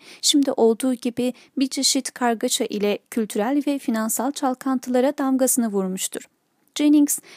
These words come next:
edebiyatın ütopyacı duyguların hassas bir göstergesi olduğunu yazmıştır. Tüm bu kitaplar son zamanlarda yazılan diğer ütopya kitapları ile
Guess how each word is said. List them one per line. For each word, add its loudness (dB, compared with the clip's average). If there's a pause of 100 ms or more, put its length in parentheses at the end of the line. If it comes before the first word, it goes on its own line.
edebiyatın 0
ütopyacı -4
duyguların 2
hassas -2
bir -4
göstergesi -2 (120)
olduğunu -2
yazmıştır. -6 (460)
Tüm -2
bu -2
kitaplar -4 (260)
son 0
zamanlarda 0
yazılan -2
diğer 0
ütopya -4
kitapları -4
ile 0